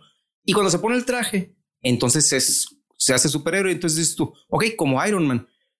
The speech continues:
Pero él sin el traje, básicamente a mí me pareció que era nomás un junior de la corona de ese país africano ficticio, ¿no? Y ya, y ya con, en cuanto a sus motivaciones de, de que su país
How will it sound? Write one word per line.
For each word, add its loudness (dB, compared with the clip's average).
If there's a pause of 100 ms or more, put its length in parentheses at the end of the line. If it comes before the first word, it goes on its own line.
Pero 0
él 0
sin 4
el -2
traje, 0 (420)
básicamente 2
a 2
mí 4
me 0
pareció -2
que -2
era -2
nomás 2
un 2
junior -2
de 0
la -2
corona 0
de 0
ese 0
país 0
africano -2
ficticio, 0
¿no? -4 (460)
Y 2
ya, 0
y 2
ya 0
con, 0 (280)
en 0
cuanto 0
a 0
sus -4
motivaciones 0
de, -2 (240)
de 0
que 0
su 0
país 0